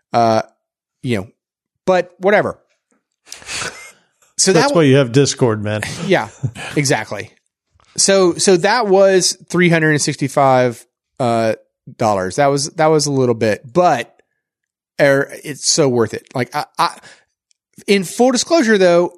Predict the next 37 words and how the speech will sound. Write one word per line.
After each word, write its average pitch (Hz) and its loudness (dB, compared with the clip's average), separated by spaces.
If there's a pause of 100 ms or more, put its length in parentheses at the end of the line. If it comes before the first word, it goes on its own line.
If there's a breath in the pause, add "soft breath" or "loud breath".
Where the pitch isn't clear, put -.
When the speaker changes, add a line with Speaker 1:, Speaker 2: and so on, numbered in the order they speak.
Speaker 1:
mine 214 -2
is 208 0
on 214 0
order. 165 2
So, 160 0 (380)
you 160 -2
know, 131 -2 (340)
from 156 -4
the 147 -2
reviews 190 0
and 196 2
everything 196 0
I've 180 -2
seen 208 -4
about 202 0
it, 202 -2
these 190 -4
things 190 -2
are 190 0
amazing. 190 0
I 156 -4
haven't 170 -4
yet 170 -2
got 190 0
to 185 -6
type 185 -2
on 190 2
it. 151 -4
I 156 -2
can't 180 -2
wait 147 0
to 165 -8
type 196 -2
on 190 -2
it. 196 -4 (360 soft breath)
But, 151 0 (300 soft breath)
uh, 135 2